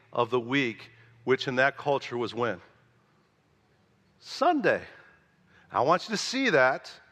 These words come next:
because the early church made a major transition. After thousands of years of, uh, Jews worshiping on Saturday, the Sabbath, they transitioned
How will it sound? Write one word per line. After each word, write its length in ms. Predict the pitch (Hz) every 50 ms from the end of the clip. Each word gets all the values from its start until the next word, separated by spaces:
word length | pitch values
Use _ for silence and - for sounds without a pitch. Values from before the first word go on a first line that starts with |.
| _ - - - _
because 280 | - 147 - 170 165 -
the 80 | 156
early 320 | 156 156 165 190 208 226 220
church 380 | - - - 196 175 151 -
made 160 | 147 156 151
a 60 | 147 139
major 480 | 139 143 160 165 185 208 196 - 208
transition. 720 | 202 - - 208 196 170 147 151 175 175 - - 139 117 - - - - - -
After 240 | 151 139 - 147 131
thousands 640 | - - - 190 196 226 247 240 180 220 226 180
of 140 | 185 214 165
years 480 | 165 185 208 202 180 143 135 123 - - - - - - -
of, 300 | - 147 147 143 135 - - - - - -
uh, 280 | - 151 139 139 139 139 143 131
Jews 340 | - - 180 196 190 - 143
worshiping 540 | 127 139 180 202 190 - 214 190 196 185
on 100 | 180 156
Saturday, 560 | - - - - 185 190 202 202 180 147 147 147
the 100 | 139 143
Sabbath, 560 | 143 - - 185 190 180 170 - 135 127 - - - - -
they 100 | 143 139
transitioned 840 | - - 165 170 160 151 123 131 196 226 202 - - 170 156 147